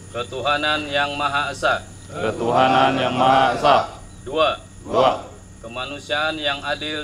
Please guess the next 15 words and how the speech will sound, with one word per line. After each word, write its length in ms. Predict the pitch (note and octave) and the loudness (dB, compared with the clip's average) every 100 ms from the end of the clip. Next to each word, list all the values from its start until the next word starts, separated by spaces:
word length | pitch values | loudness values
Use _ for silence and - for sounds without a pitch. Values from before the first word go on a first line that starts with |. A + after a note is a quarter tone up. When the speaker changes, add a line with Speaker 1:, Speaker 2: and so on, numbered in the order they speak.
| C#3+ | -4
Speaker 1:
dan 160 | D3 | -2
beradab. 480 | C#3+ C#3+ D3 C#3+ - - - - | -2 -2 0 0 -2 -12 -16 -10
Speaker 2:
Kemanusiaan 960 | B2 A#2 A#2 A#2 A2+ - B2+ C3 C3 B2+ | -4 0 0 0 -2 2 4 4 4 0
yang 160 | B2+ | -4
adil 320 | A#2+ B2+ C3 B2 | -2 0 0 0
dan 160 | B2 B2 | 0 2
beradab. 400 | B2+ B2+ A#2+ - - - | 4 4 2 -2 -10 -10
Speaker 1:
Tiga. 400 | - D#3 D#3 - - - | -8 0 2 0 -4 -16
Speaker 2:
Tiga. 560 | - - C#3+ C#3 - - - - - | -8 2 6 6 2 -8 -16 -14 -6
Speaker 1:
Persatuan 960 | C#3 C3+ - D3 D3 D#3 D3+ D3+ D3+ C#3+ - | -4 -4 -2 -2 -2 -2 0 0 -2 -10 -12
Indonesia. 720 | C#3+ D3+ D3+ D3+ D3+ D3 G#2+ - - - | -8 -4 -4 -4 -2 -2 -2 -6 -16 -4
Speaker 2:
Persatuan 880 | A#2+ B2+ - F#3+ C#3 D3+ D3+ D3+ D3 - | 0 0 0 2 2 4 6 6 2 -4
Indonesia. 640 | C#3+ D3 D3 C#3+ D3+ G#2+ - - | 0 0 0 2 2 2 -2 -18
Speaker 1:
Empat. 400 | - D#3 E3+ - - - | -6 0 0 0 -12 -18
Speaker 2:
Empat. 480 | - - D3+ E3 - | -10 2 4 4 2